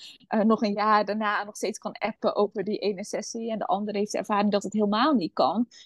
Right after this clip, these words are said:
Terwijl er misschien juist wel, wat jij ook zegt, is juist zo mooi om nog wel even contact te hebben na de sessie. En ook goed voor de integratie,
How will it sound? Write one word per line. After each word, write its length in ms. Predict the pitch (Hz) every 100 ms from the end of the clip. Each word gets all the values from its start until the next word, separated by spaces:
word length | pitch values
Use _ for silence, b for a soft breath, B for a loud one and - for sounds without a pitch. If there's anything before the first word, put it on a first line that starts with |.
| _
Terwijl 240 | - 202 208
er 60 | 220
misschien 280 | 214 226
juist 240 | 214 208 214
wel, 260 | 214 208
wat 120 | 208 214
jij 80 |
ook 100 | 214
zegt, 200 | - -
is 120 | 214 208
juist 180 | 208
zo 140 | - 208
mooi 300 | 208 226 190
om 60 |
nog 120 | 202 -
wel 220 | 180 226
even 200 | 190 -
contact 360 | - - -
te 60 | -
hebben 180 | 104 190
na 160 | 185
de 100 | -
sessie. 480 | - - 180 - 175
En 120 | 165
ook 120 | 175 -
goed 260 | - 190
voor 100 | -
de 80 | -
integratie, 840 | 214 - - - 196 - 196 175